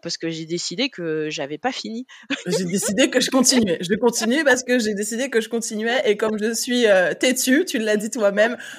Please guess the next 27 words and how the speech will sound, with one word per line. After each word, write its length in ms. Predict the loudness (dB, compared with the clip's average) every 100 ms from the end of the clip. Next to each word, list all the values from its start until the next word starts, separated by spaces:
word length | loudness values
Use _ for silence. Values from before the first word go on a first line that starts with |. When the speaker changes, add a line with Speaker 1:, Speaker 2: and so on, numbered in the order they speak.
| 0
Speaker 2:
donc 320 | 4 4 4
en 120 | 4
fait, 180 | 4 2
c'est 140 | 0
moi 160 | 2 0
qui 180 | -2 -4
décide. 580 | -2 -2 -4 -2 -4 -6 -16 -18 -20 -20 -8 0
Tu, 200 | 0 2
tu 100 | 2
as 60 |
employé 360 | 2 4 2 4 4
le, 200 | 4 4 2
le 180 | 0
mot 180 | 2 -2 -2
plusieurs 500 | -4 -4 2 0 0
fois 360 | -10 2 4 4
de 440 | 2 0 0 0 -4
disparition. 1080 | -6 -4 -2 0 2 2 2 0 0 -2 -4 -4 -18 _ _ _ -8
Je 160 | 0
sens 160 | 0 0
que 60 | 0
c'est 100 | 2
un 200 | 4 2
truc 240 | 0 -4 -4
qui, 160 | -2 0
chez 220 | 4 2
toi, 180 | 2